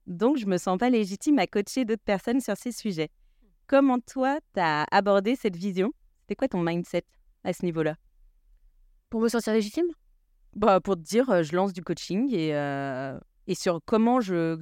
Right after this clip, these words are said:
Speaker 1: tu vois, comment je définis ma prestation de coaching, en fait.
Speaker 2: Ben, alors, le premier prix, euh, que j'ai fixé, je, c'était, en fait, déjà, il y a pas de bon prix, il y a juste celui que t'es capable de vendre. Donc, la première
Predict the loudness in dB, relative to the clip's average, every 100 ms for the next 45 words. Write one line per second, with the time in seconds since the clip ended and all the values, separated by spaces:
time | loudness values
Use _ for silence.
0 | -6 -2 0 2 0 0 -4 -2 0 2
1 | 2 0 -4 -4 -2 -4 -4 -4 -2 -2
2 | -6 -12 _ _ _ _ _ _ _ -2
3 | 2 2 0 -2 -6 _ _ _ _ _
4 | _ 0 2 2 -2 0 0 0 2 2
5 | 2 2 -2 -4 -4 -2 -2 -2 0 2
6 | 0 -2 -4 -2 -4 -4 -4 -6 _ _
7 | _ _ -6 0 2 2 0 0 -2 -2
8 | 0 0 0 -2 _ _ _ _ 0 2
9 | 2 2 2 2 -2 -2 -2 0 0 0
10 | -2 -4 0 0 0 2 2 2 -2